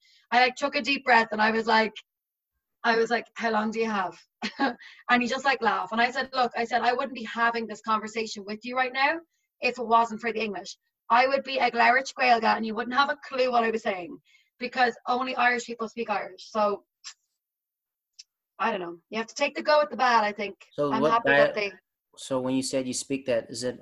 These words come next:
Speaker 2: uh, a certain dialect that Irish people speak besides English?
Speaker 1: There's, like,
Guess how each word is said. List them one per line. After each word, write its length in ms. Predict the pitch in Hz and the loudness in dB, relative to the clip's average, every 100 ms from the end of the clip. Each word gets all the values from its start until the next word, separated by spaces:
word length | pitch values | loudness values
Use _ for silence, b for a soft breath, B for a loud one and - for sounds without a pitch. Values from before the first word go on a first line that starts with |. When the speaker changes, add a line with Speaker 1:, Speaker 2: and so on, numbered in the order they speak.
| 127 | -6
Speaker 2:
uh, 260 | 123 117 - | -4 -4 -6
a 60 | |
certain 380 | - - 131 120 | -8 -2 -2 0
dialect 400 | 120 123 131 123 | 2 2 2 0
that 160 | 120 113 | -2 0
Irish 280 | 123 120 | -2 -2
people 200 | 135 127 | -6 -10
speak 480 | 120 - 139 143 _ _ _ | -12 -6 -6 -6 _ _ _
besides 380 | 110 - 123 - | -10 -4 -4 -4
English? 220 | 254 285 262 | -6 2 2
Speaker 1:
There's, 160 | 269 | 4
like, 380 | 269 262 254 - | 4 2 2 -4